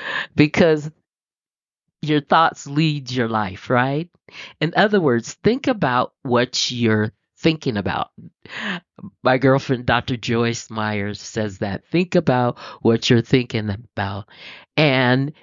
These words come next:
James Allen said that way back in nineteen oh three. "Your thoughts are the roots of your actions. Your actions lead to patterns," okay?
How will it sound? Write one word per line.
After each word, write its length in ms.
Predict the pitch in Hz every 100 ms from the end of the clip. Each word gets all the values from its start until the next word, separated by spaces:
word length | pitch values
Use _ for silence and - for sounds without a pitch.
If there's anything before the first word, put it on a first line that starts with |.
| -
James 340 | 147 139 139 -
Allen 360 | 139 127 117 113
said 300 | - 113 104
that 280 | 120 107
way 200 | 107 151
back 340 | 170 123 110 -
in 120 | 110
nineteen 460 | 113 113 113 127 113
oh 180 | 113 113 -
three. 420 | 123 113 107 - - - -
"Your 180 | 113 117
thoughts 540 | - 165 143 147 - -
are 160 | 131 117
the 180 | 117
roots 420 | 110 117 127 123 120
of 140 | 117
your 160 | 123 113
actions. 540 | 113 107 - 107 110 _ _ _ _ _ _ _ _ - - -
Your 220 | 120 120
actions 720 | 107 135 135 - 151 165 -
lead 360 | 131 131 127 120
to 100 | -
patterns," 640 | - 131 117 110 107 120 117
okay? 460 | - 107 104 107